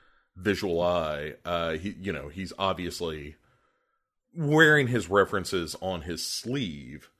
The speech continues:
but, uh, yeah, he did No One Lives was the other,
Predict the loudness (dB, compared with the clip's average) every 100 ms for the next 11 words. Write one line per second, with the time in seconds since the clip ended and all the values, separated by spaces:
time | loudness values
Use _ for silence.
0 | _ _ _ _ -6 4 6 6 4 0
1 | -4 -2 0 0 0 -2 4 8 8 6
2 | 4 4 6 4 4 4 4 4 2 -4
3 | -4 -4 -2 0 0 -2 -6 -10